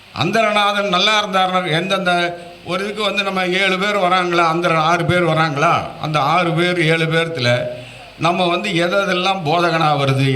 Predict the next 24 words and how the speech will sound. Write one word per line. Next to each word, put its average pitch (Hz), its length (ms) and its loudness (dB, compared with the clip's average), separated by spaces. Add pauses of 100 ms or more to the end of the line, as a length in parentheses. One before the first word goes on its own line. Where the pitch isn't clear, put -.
எதெல்லாம் 170 540 0
வேதகனா 156 460 0
வருது 127 480 0
அப்படின்னு 151 300 -2
பார்த்து, 135 580 -2 (320)
அந்த 175 280 -2
காரகன், 202 720 0
வேதக-, 185 540 0 (120)
பா-, 147 320 4
பாசகன், 180 680 0 (380)
போதகன் 208 360 0
இவங்க 208 440 0 (220)
அந்தரநாதன்லாம் 185 760 0
வர்றப்போ 139 640 0 (540)
அங்க 196 280 -2
வந்து 180 240 0
நல்லது 175 380 0
நடக்கும். 127 800 -2
அதே 180 180 0 (560)
வேதகனோட 196 640 2
அந்தரம் 170 360 0
நடக்கிறப்பெல்லாம் 147 760 0
பிரச்சனை 147 400 0
வரும். 98 220 -6